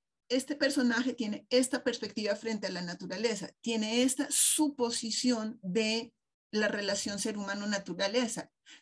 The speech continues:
¿Qué efectos ha tenido eso? Y ya, ahí ya, con esa discusión, plantear esa discusión adicional, si yo le dedico, voy a poner cualquier cosa,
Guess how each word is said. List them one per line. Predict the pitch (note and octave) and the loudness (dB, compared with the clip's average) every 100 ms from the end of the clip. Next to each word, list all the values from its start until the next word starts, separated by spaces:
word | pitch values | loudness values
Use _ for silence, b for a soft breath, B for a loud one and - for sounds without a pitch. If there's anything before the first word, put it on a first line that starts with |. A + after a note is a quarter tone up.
| _ | _
¿Qué | - C#4+ C#4+ - | 6 8 6 2
efectos | B3 - D#4+ D#4+ A3 G#3 | -4 2 0 0 -8 -8
ha | F#3 | -8
tenido | F#3 G3 G3 F#3+ G#3+ | -8 -8 -8 -6 -4
eso? | B3 - - _ _ _ _ _ _ _ _ | -2 -2 -6 _ _ _ _ _ _ _ _
Y | G#3 | -2
ya, | G#3+ A#4+ - _ _ _ _ _ | 0 -2 -6 _ _ _ _ _
ahí | G#3+ B3 A#3+ G3 | -4 2 2 6
ya, | C4+ D#4+ - _ _ | 4 4 0 _ _
con | B3+ B3+ | 2 4
esa | D#4+ A4+ | 4 0
discusión, | G#4+ - D4 B3+ B3 F3 - | -4 -2 0 2 2 0 -4
plantear | A#3 A3 A#3 C#4 D#4 G4 | -2 0 0 2 2 0
esa | F4 E4+ | -4 0
discusión | D#4+ - A3+ A3+ - B B _ | 0 0 -4 -4 -4 B B _
adicional, | C4+ D4 C#4+ - C4+ C4 G3 - _ B B B B _ _ _ | 6 10 10 10 8 6 6 0 _ B B B B _ _ _
si | - G#3 | -10 -4
yo | G3 A#3 | 0 6
le | B3 | 6
dedico, | C4 A#3+ C4 C#4 F#3+ E3 - | 8 8 6 4 0 -4 -4
voy | - E3+ | -10 -6
a | D#3+ | -6
poner | F3+ F#3 F3+ | -6 -6 -6
cualquier | - F#3 - - | -4 -4 -4 2
cosa, | C4 G#3 F#3+ - | 4 4 0 -8